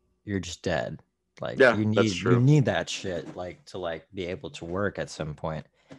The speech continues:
Speaker 1: that's what I'm trying to avoid.
Speaker 2: Mm-hmm.
Speaker 1: Like, all these bad habits, like, I carried from college are, like, kinda hard to kick.
Speaker 2: Yeah, that's,
Speaker 1: Like,
Speaker 2: that's a good
Speaker 1: now.
Speaker 2: point.
Speaker 1: It's
Speaker 2: Yeah.
Speaker 1: like,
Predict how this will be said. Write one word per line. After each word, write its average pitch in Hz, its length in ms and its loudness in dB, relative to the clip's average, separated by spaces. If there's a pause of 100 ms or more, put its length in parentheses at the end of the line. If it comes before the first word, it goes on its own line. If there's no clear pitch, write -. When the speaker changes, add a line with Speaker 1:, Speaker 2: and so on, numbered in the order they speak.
(320)
Speaker 1:
that's 139 220 4
what 160 60 8
I'm 131 60 6
trying 127 240 4
to 98 80 2
avoid. 87 540 -2 (340)
Speaker 2:
Mm-hmm. 92 440 -2
Speaker 1:
Like, 90 260 -8 (720)
all 131 140 2
these 123 220 2
bad 117 280 2
habits, 107 600 0
like, 90 180 0
I 85 120 -2
carried 95 460 -4
from 85 180 -10
college 85 840 -8 (260)
are, 87 160 -8
like, 80 260 -4
kinda 101 300 -2
hard 95 300 0
to 85 100 -12
kick. - 440 -6
Speaker 2:
Yeah, 82 340 4 (180)
that's, 80 160 -6
Speaker 1:
Like, 80 180 -2
Speaker 2:
that's 85 220 0
a 82 40 -4
good 82 120 0
Speaker 1:
now. 78 80 -4
Speaker 2:
point. 80 320 -2 (1000)
Speaker 1:
It's 87 220 6
Speaker 2:
Yeah. 87 60 6
Speaker 1:
like, 110 240 2